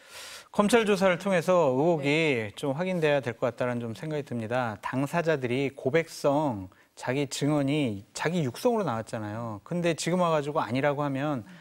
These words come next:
Speaker 1: 아닌 게 됩니까? 여러 가지 의혹이 있으니까 이제는 언론이라든지 국회에서는 할 만큼 했어요.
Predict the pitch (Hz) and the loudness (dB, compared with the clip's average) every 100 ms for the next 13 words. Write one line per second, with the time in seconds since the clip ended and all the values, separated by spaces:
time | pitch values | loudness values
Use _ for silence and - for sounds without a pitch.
0 | - 120 131 147 151 - 123 120 - 160 | -12 -4 -2 -2 -4 -4 -6 -6 -4 -6
1 | 175 - - - - 151 185 190 170 185 | -6 -20 -20 -20 -2 2 4 4 2 2
2 | 165 127 165 175 - 143 127 - 135 160 | 2 2 0 -4 -6 -6 -6 -2 0 0
3 | 131 107 107 160 165 160 107 135 180 165 | -2 -4 -2 -2 -2 -2 0 0 0 0
4 | 120 110 107 101 127 131 - - 139 156 | -2 -2 -4 -6 -6 -8 -10 -10 -6 -6
5 | 156 254 262 156 139 180 269 202 110 113 | -4 -2 -2 -2 -6 -4 -2 -2 -2 -8